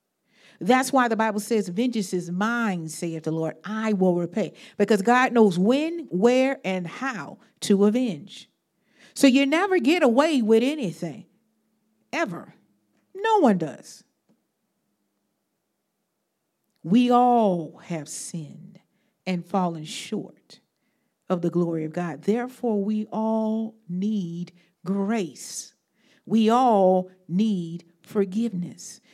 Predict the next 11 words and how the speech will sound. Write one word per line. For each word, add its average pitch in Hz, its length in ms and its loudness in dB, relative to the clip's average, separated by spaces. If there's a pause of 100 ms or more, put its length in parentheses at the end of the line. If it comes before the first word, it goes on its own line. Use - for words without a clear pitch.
(120)
We 175 140 0
need 165 180 -2
to 160 80 -8
sow 269 500 -2
forgiveness, 165 800 -8 (260)
and 165 140 -6
we 180 220 -4
need 175 640 -6 (260)
to 156 440 -10 (160)
repent. 160 800 -14 (600)
Amen. 175 580 -10